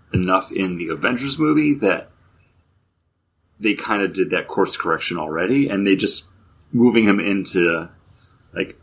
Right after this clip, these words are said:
Ragnarok just kinda made the character more likable because they had already redeemed him.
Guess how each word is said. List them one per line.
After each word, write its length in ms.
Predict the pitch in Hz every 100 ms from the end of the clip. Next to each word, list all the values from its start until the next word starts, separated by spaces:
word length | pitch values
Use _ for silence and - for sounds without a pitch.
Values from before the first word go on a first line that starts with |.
| -
Ragnarok 840 | 95 85 82 82 80 82 - - - _ _ _ _ _ _ _ _ _ _ _ _ _ -
just 320 | 113 107 - -
kinda 220 | 98 90
made 160 | 87
the 40 | 87
character 340 | - 87 98
more 220 | 87 87 80
likable 480 | 87 104 - 160
because 220 | 143 - 104
they 80 |
had 80 | 107
already 260 | 101 95 85
redeemed 520 | 80 76 87 82 78
him. 300 | 78 76 -